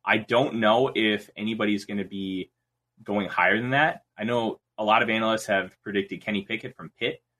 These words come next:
I don't think Kenny Pickett brings you any kind of real upside. Uh, I think he's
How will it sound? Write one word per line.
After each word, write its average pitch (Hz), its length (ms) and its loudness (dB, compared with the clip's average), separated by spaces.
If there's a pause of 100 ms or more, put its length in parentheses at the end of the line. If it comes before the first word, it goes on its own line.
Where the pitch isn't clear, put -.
(320)
I 117 120 4
don't 180 300 0
think 156 240 -2
Kenny 139 260 -2
Pickett 127 480 -2
brings 110 440 -4
you 104 280 0
any 107 240 -4
kind 107 240 -2
of 92 120 -6
real 98 380 -6
upside. 156 680 -2 (400)
Uh, 101 240 2 (280)
I 104 120 0
think 143 300 -6
he's 131 400 -4